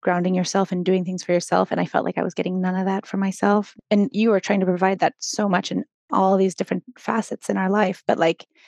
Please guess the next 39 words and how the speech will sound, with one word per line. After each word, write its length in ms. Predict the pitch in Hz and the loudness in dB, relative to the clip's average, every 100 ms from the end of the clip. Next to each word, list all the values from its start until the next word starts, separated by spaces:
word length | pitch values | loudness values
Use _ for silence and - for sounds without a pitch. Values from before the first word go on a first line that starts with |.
| _ _ _ - | _ _ _ -10
sometimes 420 | - 214 214 202 | 0 2 2 0
it 80 | 175 | 2
doesn't 280 | 180 180 - | 0 0 0
feel 120 | 190 | 0
like 100 | 175 | 2
there's 300 | 175 175 - - _ _ - | 0 -2 -8 -20 _ _ -6
a 60 | |
solution. 680 | 175 196 180 185 - - 50 - | -2 2 4 2 0 -4 -6 -6
It 100 | 196 | -6
just 400 | - 208 - - | -2 -2 -2 -4
is. 500 | - 190 202 247 - - | 0 2 2 -2 -8 -8
And 140 | - 185 | -2 0
so 120 | - | 2
I 100 | 190 | 2
was 160 | 185 - | 2 2
in 140 | 190 | 0
that 140 | 185 - | 0 -2
is 420 | 185 185 190 - | -2 0 0 -6
for 140 | - 190 | -2 2
a 80 | 185 | 2
long 240 | 185 185 | 2 -2
time. 440 | - 190 208 240 269 _ - - - - _ _ _ _ | -4 -2 0 0 -2 _ -20 -20 -20 -20 _ _ _ _
And 580 | 196 185 180 175 180 170 - _ _ _ _ _ | 2 4 4 4 2 -2 -8 _ _ _ _ _
the 120 | 202 | -2
simplicity 640 | - 202 185 208 - 208 | 2 -2 2 0 2 2
of 100 | 190 | 2
you 120 | 180 180 | 2 0
being 180 | 185 | 2
able 160 | 185 175 | 0 -2
to 100 | - | -2
make 140 | 185 170 | -2 -2
a 40 | |
choice 360 | - 175 175 - | 0 0 0 0
for 140 | 185 | 2
yourself, 400 | 180 - 202 196 - | 2 2 0 0 0
even 220 | 185 190 | 0 0
if 60 | 190 | 0
it 160 | 196 | -2
was, 480 | 185 185 180 175 - | 0 2 2 -2 -10